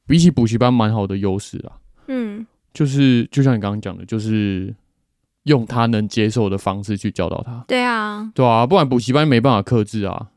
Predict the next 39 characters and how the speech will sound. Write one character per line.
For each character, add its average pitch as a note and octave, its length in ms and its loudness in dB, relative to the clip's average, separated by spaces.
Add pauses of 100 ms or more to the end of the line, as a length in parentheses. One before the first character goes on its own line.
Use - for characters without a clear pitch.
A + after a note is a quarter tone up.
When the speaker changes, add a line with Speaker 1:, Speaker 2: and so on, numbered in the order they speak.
(120)
Speaker 2:
对。 A3 340 -6
Speaker 1:
对 G#2 100 -2
啊， - 160 -8 (240)
老 - 160 2
师 D3+ 100 4
一 E3 80 4
种 A#2 160 0
教 A#2+ 180 2
法 A2 200 0
对 A#2+ 160 2
百 G#2 200 0
种 G2+ 160 -4
学 F#2+ 180 -6
生。 - 220 -10 (100)
Speaker 2:
<laughs> - 140 -20
嗯。 A3+ 360 -8 (160)
Speaker 1:
对 G#3 140 -2
啊。 - 260 -8
Speaker 2:
就 D4 140 -18
不 C4 240 -8
一 A3 40 -10
定 A3 180 -14
有 - 160 -18
用。 - 200 -20 (280)
Speaker 1:
嗯， G2 280 -6 (240)
嗯。 - 20 -10
Speaker 2:
对 A2+ 60 -4
啊， - 220 -8
不 G#3+ 80 -8
过 C4 200 -2
家 B3+ 300 -2
教 C#4 240 0
的 A#3 120 -6
收 A3+ 280 -10
费 A3 260 -10
就 A3 160 -12
是 G#3+ 200 -16
很 B3+ 200 -18 (140)
高。 A3 300 -18